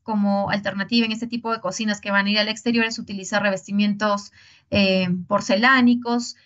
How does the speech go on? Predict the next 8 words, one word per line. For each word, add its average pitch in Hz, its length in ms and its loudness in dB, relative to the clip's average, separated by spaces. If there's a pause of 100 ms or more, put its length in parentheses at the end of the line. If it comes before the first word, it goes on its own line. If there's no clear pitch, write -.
(100)
superficies 220 520 -6
de 196 160 -8
cuarzo, 240 840 2
utilizar 196 500 -12
el 196 160 -4
Decton, 277 480 0 (360)
y, 285 420 0
eh, 208 280 -2